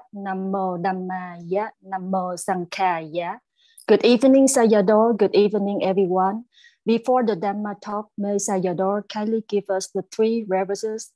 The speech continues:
the five and the eight sila. Chúng con xin kính đảnh lễ Ngài Sayadaw. Chúng con xin kính chà-,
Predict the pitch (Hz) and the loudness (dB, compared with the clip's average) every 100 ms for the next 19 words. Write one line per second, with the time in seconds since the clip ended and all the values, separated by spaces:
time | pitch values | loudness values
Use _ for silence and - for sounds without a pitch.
0 | _ 185 180 - 190 185 196 185 185 175 | _ -4 -4 0 0 2 0 -4 -4 -6
1 | - 175 - 170 151 131 - _ _ _ | -4 -4 -4 -6 -6 -10 -16 _ _ _
2 | _ _ _ 220 269 247 220 196 196 208 | _ _ _ 4 4 4 2 2 2 2
3 | 202 185 233 220 294 208 151 226 208 170 | 2 2 4 4 2 0 0 -2 -2 -2
4 | 156 226 220 226 214 220 220 - _ _ | -4 -4 -2 -2 -2 -4 -8 -14 _ _
5 | - 196 247 214 196 185 196 185 208 247 | -4 -2 -2 -4 -6 -4 -4 -2 -2 0
6 | 233 | -2